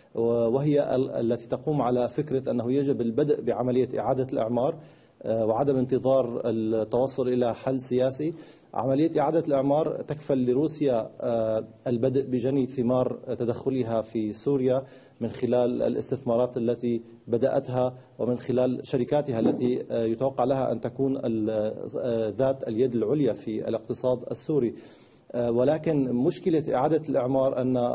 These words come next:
الغرب وخاصة أوروبا والولايات المتحدة، آه، غير،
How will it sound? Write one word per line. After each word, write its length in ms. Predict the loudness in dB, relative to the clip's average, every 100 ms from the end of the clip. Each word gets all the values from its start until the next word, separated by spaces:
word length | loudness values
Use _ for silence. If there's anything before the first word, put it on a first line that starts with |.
| -2
الغرب 520 | -4 -2 0 0 -2
وخاصة 560 | -4 -2 -2 -4 -2 -2
أوروبا 360 | 0 0 2 2
والولايات 360 | 2 0 0
المتحدة، 540 | -2 -4 -4 0 0 -2 -12 -20 _
آه، 160 | -2 -2
غير، 440 | 2 2 2 -2